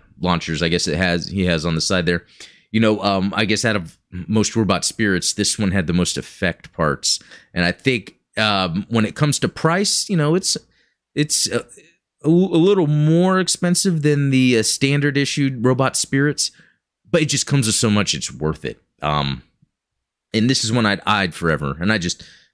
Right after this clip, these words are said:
was able to get it for a good deal. I had some Amazon credit, it worked out. Um, but yeah, uh, not only that, but what also is gonna lead to the, um,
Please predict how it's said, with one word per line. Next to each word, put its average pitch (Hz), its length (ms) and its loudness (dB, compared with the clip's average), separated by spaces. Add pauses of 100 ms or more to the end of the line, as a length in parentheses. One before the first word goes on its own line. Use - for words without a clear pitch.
was 98 100 0
able 85 160 0
to 73 60 -6
get 76 120 -2
it - 80 -10
for - 120 -8
a 57 40 -6
good 64 160 -4
deal. 71 160 0
I 69 60 0
had 78 140 -2
some 85 160 0
Amazon 73 340 -2
credit, - 360 -6
it 117 60 -6
worked 95 280 -4
out. - 200 -10 (440)
Um, 82 500 0 (600)
but 156 120 4
yeah, 170 160 2 (580)
uh, 131 160 -2
not 147 400 0
only 202 300 4
that, 117 420 0
but 117 240 0
what 131 200 0
also 139 420 0
is 123 100 0
gonna 131 240 2
lead 117 560 2
to 117 380 0
the, 101 560 2 (180)
um, 82 500 0